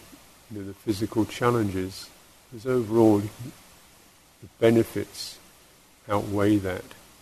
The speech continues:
We get into a sense of steadiness, stillness,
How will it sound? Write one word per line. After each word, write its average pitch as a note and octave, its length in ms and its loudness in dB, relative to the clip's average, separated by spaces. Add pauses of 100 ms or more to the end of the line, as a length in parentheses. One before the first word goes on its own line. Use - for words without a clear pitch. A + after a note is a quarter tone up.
We G#2 80 -12
get G#2+ 160 -10
into G#2 300 -12
a G#2+ 60 -14
sense - 440 -12
of G2 220 -12 (920)
steadiness, G2+ 600 -2
stillness, G2 800 -10